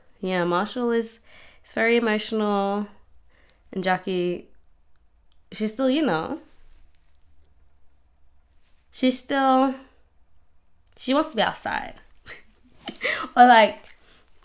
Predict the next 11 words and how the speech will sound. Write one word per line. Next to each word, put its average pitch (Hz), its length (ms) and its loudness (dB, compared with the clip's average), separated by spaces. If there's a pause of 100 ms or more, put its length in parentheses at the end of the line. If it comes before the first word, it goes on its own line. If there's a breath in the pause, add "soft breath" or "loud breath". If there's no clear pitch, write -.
if 214 200 0
not 214 240 4
outside, 185 440 0
like, 165 200 -4
treat 208 240 -4
me 185 120 -4
like, - 520 -8 (1700)
mm, 214 300 4
mm, 214 240 2
mm, 220 220 2
mm. 170 300 -2